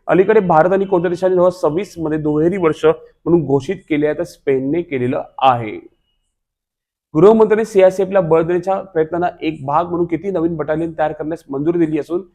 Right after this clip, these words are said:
किती बटालियन झाली आहेत? तर पंधरा झालीत, मूळ तेरा होते आणि दोन बटालियनला मंजुरी दिली आहे. सिंगापूरने अलीकडे मानद नागरिक पुरस्काराने कोणाला सन्मान करण्यात आले? तर तरुण दास यांना.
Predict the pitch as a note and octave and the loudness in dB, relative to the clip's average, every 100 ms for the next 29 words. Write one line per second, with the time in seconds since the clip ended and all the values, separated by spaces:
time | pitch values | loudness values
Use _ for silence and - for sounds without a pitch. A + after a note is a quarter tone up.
0 | _ _ F3+ F#3 G3 D#3+ D3+ E3 D#3 C3+ | _ _ -10 -4 -2 -2 -2 -4 -2 -2
1 | A#2+ - - D3+ D3 E3 F3 F3 E3+ D3 | -4 -6 -4 -2 0 0 -2 -4 -4 -4
2 | D3+ D3 D3 D#3+ D#3 E3+ D3+ C3 D3 E3 | -4 -4 -2 -2 -2 -4 -4 -2 -2 -4
3 | C#3+ D3 D3 D#3 A#3 - _ _ C3+ C#3+ | -4 -6 -4 0 0 -2 _ _ 0 2
4 | C3+ D3 F3 E3+ B2 D3 - - C3+ A#2 | 2 0 0 0 -2 -2 -2 0 0 -2
5 | - _ _ _ _ - G3 A#3 A#3 A3 | -16 _ _ _ _ -4 2 4 4 0
6 | A3+ - - E3 F#3 F#3+ F3+ D#3+ F3+ E3+ | -2 -4 -2 0 0 0 0 -2 -2 -2
7 | E3 E3+ - D#3+ E3 E3+ E3+ E3 F#3 F3 | -2 -4 -4 -8 -4 -4 -4 -2 -4 -4
8 | E3+ F3+ F3 E3 F3 F#3 F3+ - C#3+ E3+ | -4 -2 -4 -4 -6 -6 -8 -6 -2 -2
9 | D#3 C3 C3 C3+ B2 D3+ | -2 -2 -2 -4 -6 -6